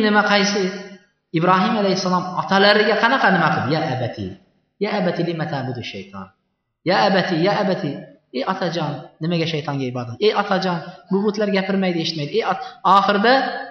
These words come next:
otasi nima dedi? "Yo tiyilasan, yoki bo'lmasa men seni quvib chiqaman", deganda,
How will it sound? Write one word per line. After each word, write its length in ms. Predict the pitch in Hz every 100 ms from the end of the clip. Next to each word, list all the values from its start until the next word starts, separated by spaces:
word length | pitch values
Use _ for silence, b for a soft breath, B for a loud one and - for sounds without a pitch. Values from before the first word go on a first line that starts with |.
| - - _
otasi 460 | 165 175 220 214 240
nima 200 | 233 240
dedi? 280 | 247 240 277 311 - - - _ _ _ _ _
"Yo 200 | 165 214 269 262
tiyilasan, 680 | - 226 277 294 277 254 233 208 185
yoki 340 | 190 240 247
bo'lmasa 340 | 254 254 247 247
men 180 | 254 240 240
seni 260 | 233 226 202 -
quvib 220 | - 302 311
chiqaman", 400 | - 226 208 196 180 185
deganda, 420 | 175 175 170